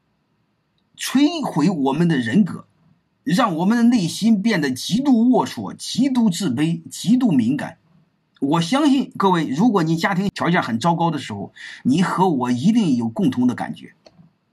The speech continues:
老于不说过一句话吗？他工作将近七年才摆脱到他骨子里自卑。嗯，其实我认为我工作将近十年，我骨子里那种自卑才去掉，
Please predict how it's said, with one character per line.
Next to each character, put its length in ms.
老 200
于 80
不 140
说 160
过 100
一 40
句 80
话 200
吗？ 160
他 140
工 300
作 140
将 200
近 140
七 340
年 360
才 180
摆 440
脱 240
到 160
他 120
骨 240
子 100
里 140
自 200
卑。 260
嗯， 180
其 200
实 140
我 480
认 220
为 100
我 200
工 180
作 120
将 200
近 120
十 300
年， 320
我 200
骨 220
子 100
里 120
那 100
种 140
自 160
卑 180
才 140
去 180
掉， 200